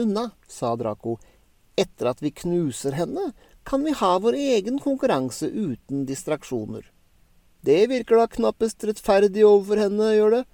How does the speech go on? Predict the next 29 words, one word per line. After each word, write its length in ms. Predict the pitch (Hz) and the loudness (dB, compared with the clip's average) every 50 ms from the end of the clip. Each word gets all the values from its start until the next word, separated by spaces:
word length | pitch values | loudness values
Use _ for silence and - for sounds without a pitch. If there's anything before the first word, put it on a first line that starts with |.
| _ _ | _ _
sa 240 | _ - - 147 135 | _ -8 -4 -4 -2
Harry 300 | 131 131 123 127 131 135 135 | -2 -2 -2 -2 -2 -2 -2
med 160 | 135 135 135 | -2 -2 -2
mild 240 | 135 135 131 135 131 | -2 -2 -2 -4 -6
stemme. 400 | - - 139 131 113 117 120 120 - _ _ _ _ _ _ _ _ _ _ _ | -6 -6 -6 -6 -6 -8 -10 -12 -14 _ _ _ _ _ _ _ _ _ _ _
«Hvorfor 400 | - 123 131 135 131 - - 143 | -12 -12 -10 -10 -10 -10 -12 -12
skulle 400 | 135 - - 147 135 131 131 131 | -12 -10 -8 -6 -4 -4 -4 -4
du 800 | 131 127 123 120 120 117 117 - 131 127 123 120 117 120 123 127 | -6 -6 -10 -10 -12 -12 -10 -6 -4 -4 -2 -2 -4 -4 -6 -6
bry 240 | 120 120 123 127 131 131 123 | -6 -4 -2 0 0 0 2
deg 160 | 131 131 131 131 | 0 0 0 -2
om 100 | 127 131 131 120 | -4 -4 -4 -4
det?» 400 | 123 120 123 131 151 190 220 269 _ _ _ _ _ - | -4 -6 -6 -6 -8 -10 -12 -14 _ _ _ _ _ -20
sa 160 | - - 196 | -12 -8 -6
Draco. 460 | 180 185 185 180 175 - - 208 220 - _ _ _ _ _ _ _ _ _ _ - | -6 -4 -4 -4 -6 -6 -6 -8 -8 -8 _ _ _ _ _ _ _ _ _ _ -6
«Hun 160 | 151 160 160 | -6 -4 -2
er 240 | 147 123 107 107 127 | -2 -2 -2 -2 -4
rivalen 640 | 160 190 185 160 131 113 110 110 113 123 139 160 151 - - - 131 131 127 120 117 | -4 -2 -2 -2 -2 -2 -2 -2 -2 -4 -4 -6 -8 -10 -12 -12 -12 -10 -10 -8 -4
din, 480 | 156 160 180 202 233 247 254 277 320 302 _ _ _ _ _ _ - 156 | -2 0 0 0 -2 -4 -8 -8 -10 -12 _ _ _ _ _ _ -8 -6
ikke 160 | 160 185 175 | -6 -6 -6
sant?» 540 | - 208 214 247 349 440 _ _ - - _ _ _ _ _ _ _ _ _ _ _ _ - 147 | -6 -6 -6 -6 -8 -10 _ _ -20 -20 _ _ _ _ _ _ _ _ _ _ _ _ -10 -10
Og 80 | 143 | -10
så, 200 | - - 151 147 151 151 - - _ _ _ _ - | -6 -2 0 0 0 0 -2 -6 _ _ _ _ -10
med 160 | 120 104 - _ - | -10 -10 -8 _ -4
akkurat 880 | 160 - - _ _ _ _ _ - 202 190 175 160 160 165 165 - - | -4 -4 -4 _ _ _ _ _ 2 2 4 4 4 2 0 -2 -2 -4
riktig 480 | 170 170 170 - - - - 156 151 | -4 -4 -6 -10 -12 -12 -8 -6 -4
mengde 400 | 160 160 156 139 127 120 117 135 | -4 -2 -2 -2 -4 -4 -4 -4
mistenksomhet 880 | 143 147 143 - - - 131 123 117 - - 147 143 139 139 - - 139 | -4 -4 -4 -6 -6 -6 -6 -6 -6 -8 -8 -6 -6 -6 -6 -6 -8 -10
i 80 | 131 | -10
stemmen, 480 | - - 139 131 123 123 127 131 135 | -6 -6 -6 -4 -4 -4 -6 -6 -6